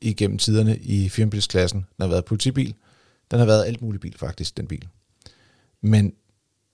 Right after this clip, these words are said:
den stopper produktionen i marts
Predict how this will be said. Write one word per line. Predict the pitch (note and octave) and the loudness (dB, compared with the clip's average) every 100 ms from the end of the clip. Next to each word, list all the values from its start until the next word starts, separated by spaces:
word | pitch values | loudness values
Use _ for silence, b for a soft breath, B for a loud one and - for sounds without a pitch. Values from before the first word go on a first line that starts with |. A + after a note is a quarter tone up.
| _ _ - | _ _ -4
den | |
stopper | A2 A2+ A#2 B2+ - _ | 0 2 2 -2 -6 _
produktionen | - G#2 A2+ - A2 | -6 -4 -4 -2 0
i | G2+ F#2 F2+ | 0 0 -2
marts | E2+ F2+ - - | -4 -6 -6 -12